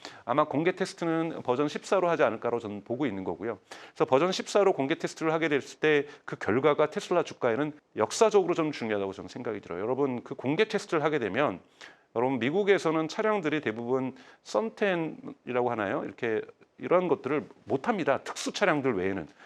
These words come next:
경찰차라든지 무슨 뭐, 뭐, 뭐 하여튼 특수 차량들 외에는 정부의 허가를 받지 않으면 우리나라처럼처럼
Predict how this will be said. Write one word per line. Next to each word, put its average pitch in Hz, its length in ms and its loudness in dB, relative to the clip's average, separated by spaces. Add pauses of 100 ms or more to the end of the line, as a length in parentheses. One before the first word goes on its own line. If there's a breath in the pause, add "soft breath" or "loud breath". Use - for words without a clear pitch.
(120 loud breath)
경찰차라든지 107 920 0
무슨 104 280 -8
뭐, 95 200 0 (400 loud breath)
뭐, 92 440 -4 (100)
뭐 113 160 4
하여튼 104 200 -2
특수 - 240 -8
차량들 175 380 2
외에는 98 300 0
정부의 147 300 -2
허가를 220 180 6
받지 147 220 2
않으면 127 200 0
우리나라처럼처럼 131 800 0